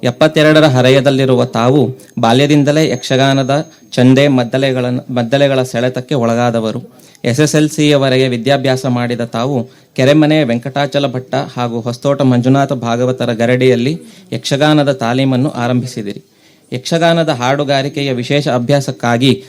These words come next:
ಸವಾರಿ ಮೇಳಗಳನ್ನು ಸೇರಿ ಉಪ್ಪೂರು ನಾರಾಯಣ ಭಾಗವತ, ಕಪ್ಪೆಕೆರೆ ಸುಬ್ರಾಯ ಭಾಗವತರಂತರ ಮಾರ್ಗದರ್ಶನ ಪಡೆದು ಯಕ್ಷಗಾನ ರಂಗದಲ್ಲಿ ಮಿಂಚಿದಿರಿ.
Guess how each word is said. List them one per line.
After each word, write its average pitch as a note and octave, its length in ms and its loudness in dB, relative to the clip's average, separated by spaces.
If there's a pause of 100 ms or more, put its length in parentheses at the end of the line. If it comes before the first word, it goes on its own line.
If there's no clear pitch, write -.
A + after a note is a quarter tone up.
ಸವಾರಿ C3+ 380 4
ಮೇಳಗಳನ್ನು C3 640 4
ಸೇರಿ B2 380 0 (220)
ಉಪ್ಪೂರು C#3+ 420 0
ನಾರಾಯಣ C3+ 440 2
ಭಾಗವತ, C3 500 -4 (400)
ಕಪ್ಪೆಕೆರೆ C#3+ 520 0
ಸುಬ್ರಾಯ C#3 460 0
ಭಾಗವತರಂತರ B2+ 800 0 (540)
ಮಾರ್ಗದರ್ಶನ C#3 640 2
ಪಡೆದು C3 440 -2 (100)
ಯಕ್ಷಗಾನ D3 460 2
ರಂಗದಲ್ಲಿ C3 480 2
ಮಿಂಚಿದಿರಿ. B2+ 560 2